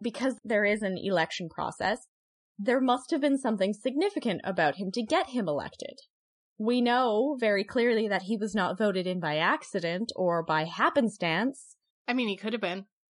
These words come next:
Speaker 2: He could have been, like, some joke, joke ballot.
Speaker 1: Oh, we know that he's not because that's going to happen later.
Speaker 2: Ah! <laughs>
Speaker 1: <laughs> There, there are going to be popes in the future that will be voted in by accident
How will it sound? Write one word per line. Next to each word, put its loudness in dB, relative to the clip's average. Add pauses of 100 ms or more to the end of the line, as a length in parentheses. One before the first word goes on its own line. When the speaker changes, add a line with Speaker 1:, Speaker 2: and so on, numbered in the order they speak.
Speaker 2:
He -4
could -4
have -2
been, 0
like, -6
some -6
joke, -2 (400)
joke -4
ballot. -4 (460)
Speaker 1:
Oh, -2
we 2
know 0
that 0
he's -2
not 0
because 0
that's 0
going 2
to 0
happen -2
later. -2
Speaker 2:
Ah! -4
<laughs> -
Speaker 1:
<laughs> -4
There, 0
there 0
are 0
going 0
to -8
be 0 (200)
popes 2 (180)
in 4
the 4
future 0
that 0
will 0
be 0
voted 0
in 2
by 2
accident -2